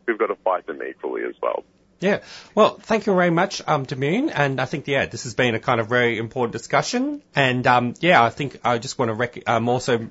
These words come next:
Speaker 2: make a plug that I think everyone needs to attend, uh, the Palestine protest that's happening this Sunday at twelve P M at the State Library.
Speaker 1: Cheers. See you later.
Speaker 2: See ya.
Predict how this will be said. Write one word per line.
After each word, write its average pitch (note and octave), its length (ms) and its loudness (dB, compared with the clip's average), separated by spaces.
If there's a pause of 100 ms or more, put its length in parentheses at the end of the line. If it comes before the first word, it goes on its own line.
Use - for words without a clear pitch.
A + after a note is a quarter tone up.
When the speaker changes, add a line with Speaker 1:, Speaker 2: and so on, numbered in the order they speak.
Speaker 2:
make A#2+ 180 -2
a - 60 -12
plug C3 280 0
that - 200 -4
I A2+ 60 -6
think B2 200 -6
everyone A#2+ 320 -4
needs B2 260 -2
to A#2+ 80 0
attend, A#2+ 480 -4 (300)
uh, A2+ 220 6
the - 100 -4
Palestine B2 540 2
protest A2 420 0
that's - 180 -8
happening A#2 340 -4
this A2+ 140 -2
Sunday A#2 400 2
at - 80 -8
twelve A2+ 300 0
P - 180 -4
M G#3+ 220 2 (100)
at - 160 2
the G2+ 60 -10
State G#2+ 300 0
Library. G#2 440 0 (1700)
Speaker 1:
Cheers. C2+ 280 -4
See A2+ 60 0
you E2+ 100 0
later. D2 240 0 (360)
Speaker 2:
See F3+ 100 2
ya. F#3+ 140 4